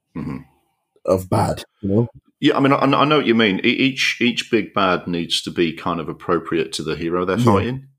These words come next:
Speaker 1: So I know what you mean about Spider-Man. I tell you, I mean, my main problem with Spider-Man Far From Home, right, is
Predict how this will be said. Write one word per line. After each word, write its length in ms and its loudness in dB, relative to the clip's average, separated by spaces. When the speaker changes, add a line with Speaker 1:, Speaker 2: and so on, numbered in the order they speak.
Speaker 1:
So 220 2
I 100 2
know 140 4
what 80 0
you 80 0
mean 160 4
about 220 0
Spider-Man. 460 0
I 80 -4
tell 160 -2
you, 120 -4
I 40 0
mean, 120 0
my 200 -2
main 180 -4
problem 300 -4
with 320 -8
Spider-Man 420 -2
Far 240 0
From 160 -8
Home, 260 0
right, 300 -8
is 500 0